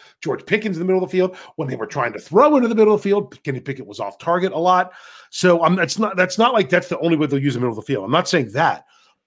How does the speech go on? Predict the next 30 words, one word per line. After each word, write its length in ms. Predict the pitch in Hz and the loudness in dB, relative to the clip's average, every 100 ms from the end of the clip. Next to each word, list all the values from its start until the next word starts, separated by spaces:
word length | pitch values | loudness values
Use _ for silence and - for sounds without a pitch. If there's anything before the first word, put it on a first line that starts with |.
| _ | _
but 140 | 190 165 | -2 -2
the 60 | |
tight 280 | 139 - 156 | -4 -2 2
ends 240 | 147 277 180 | 2 2 0
weren't 220 | 165 135 | -2 0
used 260 | 156 127 | -4 -2
there 380 | 123 143 127 113 _ _ - | 0 2 2 -2 _ _ -8
at 260 | 226 208 - | -6 -6 -2
all. 440 | 226 180 95 - _ _ _ | 0 2 -2 -8 _ _ _
One 380 | 123 151 262 285 | -4 2 2 2
target, 520 | 190 190 156 165 - _ _ _ | 2 0 0 -6 -8 _ _ _
two 240 | - 311 | -2 0
yards 400 | 294 165 156 156 - | 2 0 0 -2 -4
on 120 | 160 | -4
a 60 | 139 | -4
tight 420 | - 226 240 254 - | -8 -4 -4 -4 -8
end 260 | 196 202 - | -6 -4 -8
screen. 380 | - 170 120 _ _ _ - | -8 -8 -8 _ _ _ -12
None 300 | 147 208 277 | -2 0 0
to 80 | 269 | -2
Connor 380 | 220 240 240 | 0 2 2
Heyward, 520 | 170 143 123 104 120 131 _ _ _ _ | 0 -2 -4 -6 -8 -14 _ _ _ _
none 320 | 131 175 269 | 0 2 2
to 60 | 269 | 2
Darnell 380 | 233 226 220 | 2 2 2
Washington 480 | 160 143 131 117 147 | 2 0 -2 -6 -12
through 180 | 143 143 | -10 -10
two 160 | 175 190 | -10 -8
games, 540 | 160 107 113 139 - _ _ _ | -8 -8 -14 -18 -20 _ _ _
which 420 | 170 175 - - | -6 -4 -6 -8